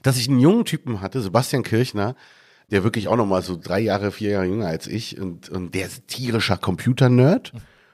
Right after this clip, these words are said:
Speaker 1: und beste Kombi, super Gitarrist
Speaker 2: Ja.
Speaker 1: und super Pianist.
Speaker 2: Jackpot.
Speaker 1: Jackpot,
Speaker 2: Ja.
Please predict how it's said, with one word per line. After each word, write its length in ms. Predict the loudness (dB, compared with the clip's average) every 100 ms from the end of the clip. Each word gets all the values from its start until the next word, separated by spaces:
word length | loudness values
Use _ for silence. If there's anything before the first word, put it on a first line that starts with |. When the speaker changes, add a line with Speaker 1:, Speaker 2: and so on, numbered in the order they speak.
| _
Speaker 1:
und 360 | -4 -4 -6 0
beste 280 | 0 0 -4
Kombi, 460 | -2 -2 -2 -6 _ _
super 420 | -14 -6 -2 -2 -2
Gitarrist 680 | -2 -4 -4 -6 -10 -20 _ -14
Speaker 2:
Ja. 200 | -12 -6
Speaker 1:
und 240 | -4 -6 -6
super 260 | -6 -4 -4
Pianist. 560 | -4 -8 -10 -20 _ _ -6
Speaker 2:
Jackpot. 380 | -6 -2 -4 -4 _ 2
Speaker 1:
Jackpot, 640 | 2 2 -6 -2 0 0
Speaker 2:
Ja. 100 | 2